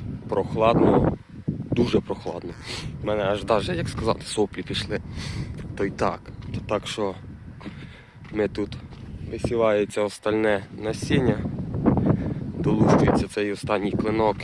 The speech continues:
і печем додому. А завтра наготуємо насіння і там десь будемо сіяти. На неділю дощ передавало. То побачимо.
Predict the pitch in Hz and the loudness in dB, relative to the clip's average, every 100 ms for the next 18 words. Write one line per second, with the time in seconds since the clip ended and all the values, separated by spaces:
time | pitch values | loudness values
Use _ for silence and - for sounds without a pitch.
0 | - - - 98 - - 107 95 92 85 | -10 -16 -14 -10 -10 -4 -2 -2 -2 -4
1 | 87 85 - - - - - - - - | -4 -6 -14 -18 -16 -14 -12 -14 -14 -16
2 | - - - - - 90 101 - 95 92 | -12 -8 -6 -6 -6 0 0 0 -2 -2
3 | 90 92 - 101 90 92 85 - - - | -2 -4 -2 -2 0 -2 0 0 -2 -6
4 | - - - - - - - - 110 98 | -14 -18 -16 -14 -16 -18 -20 -10 -6 -4
5 | - 127 120 104 95 - - - - - | -4 -2 -2 -2 -4 -6 -8 -8 -12 -10
6 | - - - - - - - - - - | -12 -12 -14 -12 -10 -12 -12 -16 -14 -18
7 | - - - - - - - - - - | -18 -18 -18 -20 -20 -20 -14 -8 -6 -6
8 | - - 98 - 104 98 95 98 107 98 | -8 -12 -12 -2 0 0 -2 -4 -4 -4
9 | 90 - 95 95 - - - - 104 98 | -6 -4 -4 -4 -8 -14 -14 -12 -6 -2
10 | 101 101 101 98 113 110 - 98 98 98 | -2 0 0 2 2 2 -2 -2 0 0
11 | 98 92 - - - - - - - - | -2 -4 -10 -18 -18 -18 -18 -12 -12 -14
12 | - - - - - - - - - - | -18 -16 -16 -16 -18 -18 -20 -20 -20 -20
13 | - - - - 101 - 98 87 - | -20 -20 -20 -6 -6 -2 -2 -2 -6